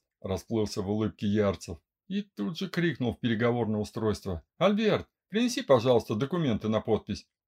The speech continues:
«А разве контракт подписывают не в отделе кадров?» нахмурилась Катя. «Лично вас я не могу выпустить отсюда до тех пор, пока не буду уверен, что вы поставили свою подпись на контракте».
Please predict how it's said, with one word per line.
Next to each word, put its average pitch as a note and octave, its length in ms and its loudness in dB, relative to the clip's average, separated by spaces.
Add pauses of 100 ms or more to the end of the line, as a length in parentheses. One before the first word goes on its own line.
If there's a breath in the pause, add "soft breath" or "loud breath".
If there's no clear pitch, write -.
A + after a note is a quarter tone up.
(360)
«А A2+ 100 -6
разве C#3+ 280 0
контракт F3 480 -2
подписывают C3+ 580 -2
не C3 100 0
в C#3+ 40 0
отделе D3 320 0
кадров?» B2 460 0 (200)
нахмурилась D#3+ 560 -2
Катя. D#3+ 400 -2 (440)
«Лично F#3 440 0
вас G3 240 2
я F#3+ 80 -2
не F#3+ 80 -2
могу G3 320 -2
выпустить B2+ 500 -2
отсюда C#3 400 2
до A#2+ 120 0
тех C3+ 220 -4
пор, F3+ 200 0
пока C3 260 2
не C3 100 0
буду C3+ 220 -4
уверен, D3 380 0
что - 160 -2
вы D3+ 120 -2
поставили C#3 480 2
свою D3+ 320 0
подпись - 360 -2
на G#2 100 -2
контракте». A2 640 0